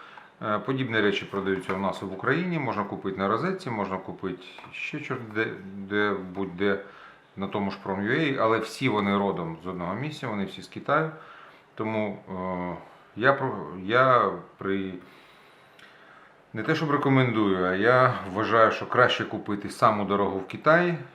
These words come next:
чим купити дорого в Україні, е, яку хтось купив саму дешеву для вас в Китаї, щоб максимально на цьому заробити. Бо варіанти бувають різні. Наприклад, ось варіант. Е, ця розетка працювала, е, з бойлером два кіловати.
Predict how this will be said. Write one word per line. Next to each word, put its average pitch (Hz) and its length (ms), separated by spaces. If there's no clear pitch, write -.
чим 110 400
купити 104 360
дорого 95 400
в 92 80
Україні, 143 640
е, 90 220
яку 98 300
хтось - 280
купив 131 360
саму 98 260
дешеву 95 520
для 85 140
вас 92 200
в - 80
Китаї, 71 340
щоб - 200
максимально 107 480
на 87 120
цьому 90 240
заробити. 85 540
Бо 98 340
варіанти 110 380
бувають 101 420
різні. 160 420
Наприклад, 107 680
ось 101 220
варіант. 95 420
Е, 90 380
ця 110 160
розетка 95 380
працювала, 92 720
е, 85 280
з 80 60
бойлером 90 540
два 87 180
кіловати. 131 580